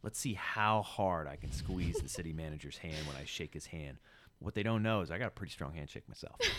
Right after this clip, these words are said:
Speaker 1: So I can hang right there with him, but Sean had a very strong
Speaker 2: Yeah,
Speaker 1: handshake.
Speaker 2: I, I didn't get that, thank goodness.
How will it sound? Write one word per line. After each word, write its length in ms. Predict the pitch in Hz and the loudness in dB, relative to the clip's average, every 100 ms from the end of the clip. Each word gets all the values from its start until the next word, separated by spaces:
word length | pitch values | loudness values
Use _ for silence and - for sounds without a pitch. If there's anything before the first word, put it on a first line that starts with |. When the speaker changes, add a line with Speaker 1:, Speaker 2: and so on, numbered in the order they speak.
| - 349 - - - | -2 -6 -8 -10 -2
Speaker 1:
So 280 | 110 92 78 | 2 2 4
I 80 | 123 | 2
can 140 | 151 | 2
hang 320 | 147 151 135 | 4 4 6
right 260 | 113 104 - | 6 4 4
there 140 | 95 | 2
with 180 | 85 82 | 2 0
him, 100 | 65 | -2
but 160 | 67 65 | -8 -6
Sean 260 | - 110 | -6 -4
had 80 | 135 | -4
a 60 | 101 | -4
very 240 | 80 73 | -4 -4
strong 280 | - 78 76 | -4 -4 0
Speaker 2:
Yeah, 180 | 285 254 | 4 6
Speaker 1:
handshake. 240 | 277 240 - 370 | 6 2 -2 -2
Speaker 2:
I, 120 | 254 226 | 0 4
I 60 | |
didn't 200 | 226 254 | 8 8
get 160 | 233 240 | 6 4
that, 160 | 180 | 2
thank 160 | - 170 | 2 0
goodness. 260 | 180 165 | 2 2